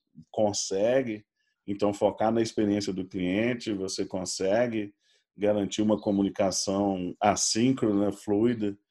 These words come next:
e infinita com cada cliente. Você consegue utilizar os melhores recursos de inteligência artificial e você consegue também acessar, é, todas as A P Is que já existem e que ainda vão existir, né? A gente tem um conceito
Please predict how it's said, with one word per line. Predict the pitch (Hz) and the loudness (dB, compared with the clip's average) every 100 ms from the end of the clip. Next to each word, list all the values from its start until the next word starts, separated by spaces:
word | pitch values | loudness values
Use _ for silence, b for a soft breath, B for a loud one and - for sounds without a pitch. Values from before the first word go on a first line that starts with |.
| _ _ - | _ _ -4
e | 101 | -2
infinita | 101 107 95 95 98 | 0 0 0 0 -2
com | 101 90 | -6 -4
cada | 92 92 92 | -2 -2 -2
cliente. | 92 90 87 92 87 - - _ _ _ _ | -6 -4 -2 -2 -6 -12 -20 _ _ _ _
Você | 101 101 113 | -6 0 0
consegue | 110 107 - 113 120 117 | 2 -2 2 2 2 0
utilizar | 117 117 107 98 101 | 0 0 2 4 4
os | 110 | 4
melhores | 107 98 104 117 | 2 2 2 2
recursos | - 107 - 104 110 101 104 | 0 -2 -2 -6 -4 -4 -4
de | |
inteligência | 98 98 95 92 92 92 92 | -4 -4 -4 -4 -6 -8 -10
artificial | - 87 - 90 80 87 - _ _ _ _ _ _ | -12 -12 -4 -2 -2 -4 -12 _ _ _ _ _ _
e | 104 | -4
você | 101 101 101 98 101 | 2 2 2 2 2
consegue | 101 113 107 - 95 98 | 2 0 0 2 2 0
também | 107 98 92 90 95 101 101 _ _ _ | 0 0 0 0 0 -2 -4 _ _ _
acessar, | - 98 101 95 - 92 90 101 101 87 - 80 | -8 -4 -2 -2 -2 0 2 4 2 0 -4 -6
é, | 82 85 - _ _ _ _ _ | -6 -8 -14 _ _ _ _ _
todas | 110 107 113 | 2 2 2
as | 113 107 | 0 2
A | 107 | 0
P | 123 104 | 2 2
Is | 98 98 | 2 0
que | - 98 | -2 -2
já | 104 | 2
existem | 101 98 98 110 | 2 2 0 0
e | |
que | 113 | 0
ainda | 110 113 | 2 2
vão | 113 | 2
existir, | 120 127 92 | 2 0 0
né? | 87 | 0
A | 90 | 2
gente | 101 - | 0 2
tem | 107 | 0
um | |
conceito | 107 107 - 104 95 101 | 2 0 2 4 2 0